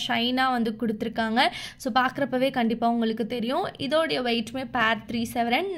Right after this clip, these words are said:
நெக்ஸ்ட் இதுவுமே வந்து பேர் த்ரீ செவரன் தான். நல்லா ஃப்ளவர் பேட்டர்ன்ல கொடுத்துருக்காங்க பாருங்க, சென்டர்ல ட்வென்டி த்ரீ கிராம்ஸ் வருது. இதுவுமே வந்து ட்வென்டி த்ரீ பாயிண்ட் செவன் ஹண்ட்ரட் கிராம்ஸ் தான். So, மூணு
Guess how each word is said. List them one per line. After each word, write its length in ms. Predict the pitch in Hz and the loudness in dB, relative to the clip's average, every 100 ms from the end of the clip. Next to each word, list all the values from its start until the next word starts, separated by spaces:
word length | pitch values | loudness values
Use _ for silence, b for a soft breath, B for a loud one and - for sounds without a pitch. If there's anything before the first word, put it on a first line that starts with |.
| 294 | 0
நெக்ஸ்ட் 280 | 330 - 285 | -2 -4 -4
இதுவுமே 280 | 254 269 269 | -2 -2 0
வந்து 260 | 247 233 226 | 0 0 0
பேர் 260 | 220 226 220 | 2 2 0
த்ரீ 140 | - 226 240 | -4 -4 0
செவரன் 360 | 240 226 220 208 | 0 2 2 0
தான். 140 | 165 | 0
நல்லா 180 | 185 240 247 | 0 -2 -2
ஃப்ளவர் 580 | 254 226 247 269 311 339 | -2 0 2 2 2 2
பேட்டர்ன்ல 480 | - 220 226 233 233 | 2 2 2 2 2
கொடுத்துருக்காங்க 580 | 240 214 226 233 220 220 | 2 0 -2 -2 -2 -2
பாருங்க, 360 | 214 220 220 226 226 | -2 -2 -2 -4 -2
சென்டர்ல 480 | 220 220 247 233 240 339 B B B | -2 0 -2 0 2 0 B B B
ட்வென்டி 260 | - 247 302 - | -4 -2 -2 -2
த்ரீ 120 | 262 214 | -2 2
கிராம்ஸ் 400 | 233 226 254 240 | 4 4 4 2
வருது. 280 | 214 208 277 415 B - _ - | 2 4 2 0 B -20 _ -4
இதுவுமே 420 | 302 359 359 370 | 2 4 6 6
வந்து 300 | 349 269 269 403 403 | 6 6 6 4 6
ட்வென்டி 260 | - 277 302 | 4 6 4
த்ரீ 100 | 311 285 - | 2 2 4
பாயிண்ட் 460 | 285 285 311 330 311 | 4 6 6 2 0
செவன் 240 | 294 240 240 | 2 4 4
ஹண்ட்ரட் 360 | 240 233 233 - | 2 0 -2 -2
கிராம்ஸ் 400 | 226 214 220 - | 0 0 0 -2
தான். 240 | 240 254 403 B B B | 0 2 2 B B B
So, 180 | - - 240 240 | -8 -2 0 2
மூணு 180 | 311 | 0